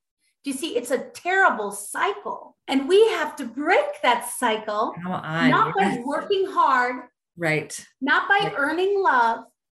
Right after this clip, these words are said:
Speaker 2: Yeah.
Speaker 1: but by going and being face to face,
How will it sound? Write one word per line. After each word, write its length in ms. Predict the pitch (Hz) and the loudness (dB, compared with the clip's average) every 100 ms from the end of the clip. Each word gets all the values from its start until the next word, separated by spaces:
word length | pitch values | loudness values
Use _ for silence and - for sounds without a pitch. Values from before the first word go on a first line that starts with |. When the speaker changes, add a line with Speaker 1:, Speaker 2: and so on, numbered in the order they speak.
| - | -10
Speaker 2:
Yeah. 420 | 165 160 156 156 _ - | -6 -4 -4 -6 _ -8
Speaker 1:
but 160 | 277 277 | -6 -4
by 140 | 262 | -4
going 880 | 240 196 294 302 349 381 381 381 392 - | -4 -8 -4 0 2 4 4 2 0 -4
and 300 | 247 233 - | -4 -4 -4
being 400 | 294 302 285 - | -4 -2 -2 -2
face 480 | - 233 311 - - | 0 0 0 -4 -6
to 80 | |
face, 540 | 403 320 277 269 - | -4 -2 -2 -4 -10